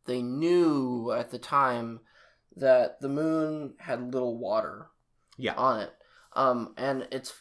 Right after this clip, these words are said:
Speaker 2: There were no bodies of water. There are no rivers, lakes, or oceans.
Speaker 1: Okay. But, but now I think we've found recently within the past couple of years that there's actually ice beneath the surface of the moon. Is that correct? Or is my,
Speaker 2: So,
Speaker 1: is my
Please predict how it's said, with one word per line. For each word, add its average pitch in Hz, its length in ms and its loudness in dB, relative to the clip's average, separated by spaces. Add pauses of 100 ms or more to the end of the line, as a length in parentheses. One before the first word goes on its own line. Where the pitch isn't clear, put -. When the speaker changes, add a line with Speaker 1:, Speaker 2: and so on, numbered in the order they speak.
(160)
Speaker 2:
There 175 120 4
were 185 80 4
no 180 260 4 (180)
bodies 139 420 8
of 98 100 -8
water. 98 180 0
There 131 120 0
are - 20 -2
no 147 160 2
rivers, 117 680 0
lakes, 110 320 2
or 95 120 0
oceans. 87 240 0
Speaker 1:
Okay. 127 220 -4 (340)
But, 160 280 4
but 147 120 0
now 151 580 8
I 127 120 -2
think 131 200 -8
we've 131 160 -8
found 120 500 -4
recently 139 540 -10
within 120 320 -12
the 113 60 -16
past 117 300 -10
couple - 200 -12
of 131 80 -8
years 131 400 -2
that 123 160 -12
there's 123 200 -6
actually 123 380 -4 (100)
ice 120 260 -8
beneath 120 540 -10
the 120 80 -8
surface 131 600 -8
of 403 160 -6
the 403 60 -6
moon. 415 420 -6
Is - 100 -16
that - 120 -14
correct? - 440 -12 (1040)
Or 143 140 0
is 139 100 -6
my, 147 280 0
Speaker 2:
So, 147 220 4
Speaker 1:
is 143 100 -2
my 143 80 4